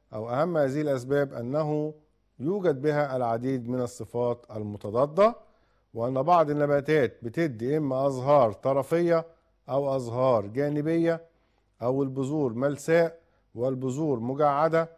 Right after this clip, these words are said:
أو البذور صفراء أو البذور خضراء، أو نباتات ذات أزهار حمراء وأخرى ذات أزهار بيضاء.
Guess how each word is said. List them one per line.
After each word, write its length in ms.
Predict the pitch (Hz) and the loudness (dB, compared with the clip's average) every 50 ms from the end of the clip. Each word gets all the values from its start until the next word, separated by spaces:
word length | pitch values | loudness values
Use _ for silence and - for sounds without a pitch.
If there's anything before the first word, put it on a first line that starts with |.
| _ _ _ _ _ _ - | _ _ _ _ _ _ -8
أو 200 | 110 120 131 135 | -6 -2 -2 -2
البذور 580 | 135 131 135 139 131 151 170 160 131 101 92 92 _ _ _ _ _ _ _ _ _ _ _ _ _ _ _ _ _ | -4 -4 -6 -6 -6 -4 -4 -2 -2 -4 -6 -10 _ _ _ _ _ _ _ _ _ _ _ _ _ _ _ _ _
صفراء 680 | - - 147 139 139 - 151 165 165 165 165 165 165 - _ _ _ _ - | -10 -6 -6 -6 -4 -2 0 4 4 4 4 2 -2 -16 _ _ _ _ -8
أو 200 | 117 117 131 135 | -4 -4 -2 -2
البذور 520 | 139 139 143 139 139 147 165 160 135 110 101 | -2 -4 -4 -6 -4 -4 -2 -2 -2 -4 -4
خضراء، 600 | - - 143 147 151 156 165 170 175 170 - - _ _ _ _ _ _ _ _ _ - | -2 -2 -2 -2 0 2 2 2 2 0 -4 -14 _ _ _ _ _ _ _ _ _ 2
أو 180 | - 190 208 190 | 2 4 4 4
نباتات 760 | 185 170 160 156 151 151 160 160 156 160 160 165 - - _ _ _ _ _ - | 4 4 4 4 2 2 2 2 4 4 2 0 -6 -20 _ _ _ _ _ -16
ذات 440 | 104 117 143 151 147 147 147 - - | -6 -2 0 2 2 0 -2 -4 -8
أزهار 440 | 120 113 107 110 127 147 170 180 160 | -8 -6 -6 -2 2 2 2 2 0
حمراء 520 | - - 139 135 127 131 135 135 135 139 | -4 -6 -6 -4 0 2 2 2 2 2
وأخرى 680 | 135 117 110 120 135 135 135 - 131 127 127 131 131 127 - _ - | -2 -4 -4 -2 -2 -2 -4 -4 -2 0 0 0 0 -4 -12 _ -20
ذات 400 | 101 101 117 120 123 123 120 - | -14 -6 -2 0 0 0 0 -4
أزهار 640 | - 107 101 98 98 92 104 110 113 117 113 107 - _ _ _ _ _ _ _ _ _ - | -10 -12 -12 -10 -10 -8 -4 -4 -2 -2 -4 -6 -12 _ _ _ _ _ _ _ _ _ -6
بيضاء. 380 | 123 143 160 147 117 101 82 | -4 -2 -2 -2 -4 -6 -12